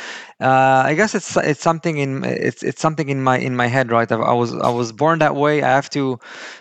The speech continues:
uh, create, I have to build something all the time. You know, I can't just stand in place. Um, and tha-, and that kind of drives me, you know, even, even today, we're, we're not a small company anymore. Extend is already fifty people, sixty people.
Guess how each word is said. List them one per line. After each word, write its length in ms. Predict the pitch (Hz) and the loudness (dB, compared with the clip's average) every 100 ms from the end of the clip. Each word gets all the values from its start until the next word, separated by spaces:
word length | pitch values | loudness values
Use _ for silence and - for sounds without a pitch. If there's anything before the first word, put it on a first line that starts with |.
| - | -2
uh, 460 | 123 123 123 123 117 | 2 4 4 2 0
create, 400 | - 139 143 131 | -2 0 2 2
I 60 | |
have 140 | 120 - | 0 -2
to 100 | 127 | -4
build 260 | 131 151 | 0 0
something 380 | 147 139 127 131 | 2 -2 -2 -2
all 120 | 123 | 0
the 100 | 120 | 0
time. 480 | 117 127 120 117 113 | 0 2 2 0 -4
You 60 | - | -2
know, 80 | 120 | 0
I 100 | 117 | 0
can't 240 | - 127 | 0 0
just 320 | 127 117 - | -2 -4 -8
stand 400 | - 104 135 131 | -12 0 0 2
in 140 | 131 117 | 0 0
place. 440 | 131 117 107 - - - - - - 127 | 0 0 -2 -12 -18 -20 -18 -20 -6 2
Um, 580 | 127 123 123 123 123 | 4 6 4 4 2
and 140 | 135 135 | -2 0
tha-, 100 | 160 | 0
and 140 | 170 | 2
that 180 | 196 202 | 2 2
kind 180 | - 202 | 0 0
of 120 | 170 | 2
drives 360 | 160 180 156 120 | 4 4 2 -4
me, 160 | 110 120 | -6 -4
you 80 | |
know, 260 | 123 151 160 202 | 0 0 -2 -6
even, 420 | 143 165 147 135 | -2 -2 -2 -2
even 240 | 139 151 | -2 -2
today, 400 | - 131 135 135 | -2 2 4 4
we're, 480 | 123 127 123 123 123 | 2 4 4 2 0
we're 260 | 117 123 127 | -6 -6 0
not 200 | 131 131 | 2 2
a 60 | |
small 240 | 123 135 123 | 0 -2 -2
company 360 | 135 127 127 | 0 0 0
anymore. 300 | 123 120 117 | 0 0 0
Extend 380 | 117 - 139 127 | -2 -2 0 0
is 180 | 120 107 | 0 0
already 240 | 127 120 | 2 2
fifty 320 | 117 143 - 127 | 0 -4 -4 0
people, 380 | 185 190 160 | 0 2 0
sixty 320 | 123 143 - 135 | 0 -4 -4 -2
people. 340 | 170 170 | 0 0